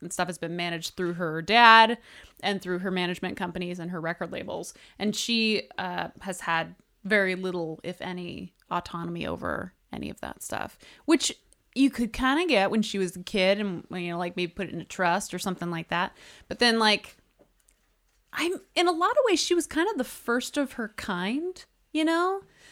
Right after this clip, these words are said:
Like, there was Madonna and there were, like, you know, like, obviously big stars and,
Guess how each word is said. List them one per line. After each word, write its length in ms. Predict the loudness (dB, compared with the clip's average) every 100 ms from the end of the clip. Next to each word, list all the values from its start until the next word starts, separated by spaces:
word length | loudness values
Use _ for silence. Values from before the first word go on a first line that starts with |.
| -2
Like, 160 | -2 2
there 140 | 4
was 180 | 4 4
Madonna 600 | 4 6 6 6 4 2
and 140 | 0 0
there 140 | 0
were, 100 | 2
like, 340 | 2 2 0 -4
you 100 | -2
know, 200 | 0 2
like, 240 | 4 4
obviously 460 | 8 6 6 0 0
big 260 | 2 0 -2
stars 680 | -4 2 4 4 2 -2 -6
and, 500 | -4 -4 -4 -8